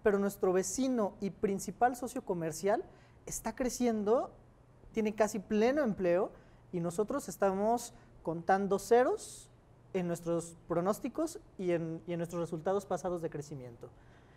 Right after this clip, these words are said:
Eso creo que pudiera ser de lo más preocupante,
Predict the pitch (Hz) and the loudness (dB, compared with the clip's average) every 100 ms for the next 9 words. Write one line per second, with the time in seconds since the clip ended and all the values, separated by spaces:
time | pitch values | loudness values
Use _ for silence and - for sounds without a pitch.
0 | - - - 240 349 302 285 262 233 254 | -20 -20 2 4 4 0 0 4 6 6
1 | 262 240 226 208 196 226 262 - 311 226 | 4 4 6 6 4 2 0 -2 -4 -2
2 | 269 254 214 226 | 2 0 2 2